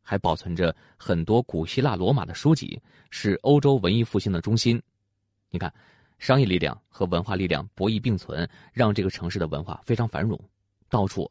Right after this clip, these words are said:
都可以看到雄伟华丽的教堂、宏大的广场、漂亮的雕塑、精美的音乐厅等等。相对应的，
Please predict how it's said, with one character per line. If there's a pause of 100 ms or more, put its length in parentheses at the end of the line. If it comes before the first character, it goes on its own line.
都
可
以
看
到 (240)
雄
伟
华
丽
的
教
堂、 (260)
宏
大
的
广
场、 (200)
漂
亮
的
雕
塑、 (140)
精
美
的
音
乐
厅
等
等。 (920)
相
对
应
的，